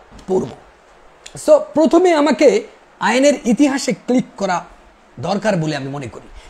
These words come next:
সেখানে আপনার একটা কোশ্চেন আসবে, এই কোশ্চেনটা আসবে, একটু লক্ষ্য রাখুন, হয় সেটা আঠারোশো ঊনষাট সাল, এই সালটা আপনাকে মনে রাখতে হবে। এই সালে এই আইনটা প্রথম প্রণীত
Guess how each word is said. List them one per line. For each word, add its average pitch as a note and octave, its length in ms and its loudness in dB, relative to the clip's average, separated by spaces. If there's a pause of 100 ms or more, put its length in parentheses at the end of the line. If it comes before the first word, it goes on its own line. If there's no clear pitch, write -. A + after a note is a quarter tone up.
সেখানে E4+ 440 2
আপনার C#4+ 300 4
একটা B3 240 0
কোশ্চেন C4 360 0
আসবে, F#3+ 360 0 (480)
এই D#4 260 4
কোশ্চেনটা A#3 520 -2
আসবে, E3+ 260 -2
একটু G3+ 300 -6
লক্ষ্য G3+ 280 -2
রাখুন, G3+ 300 -4 (300)
হয় A3+ 360 -4
সেটা C4 360 -4 (100)
আঠারোশো A3+ 420 -4
ঊনষাট G3+ 460 -4
সাল, C4 340 -6 (560)
এই D#4 280 2
সালটা G#3 520 -2
আপনাকে F#3 300 -6
মনে G#3+ 200 -8
রাখতে - 280 -10
হবে। - 200 -12 (460)
এই D4 280 0
সালে A#3 380 -4 (180)
এই A3 160 0
আইনটা G3+ 320 -2
প্রথম G#3 320 -2 (920)
প্রণীত F3 320 -2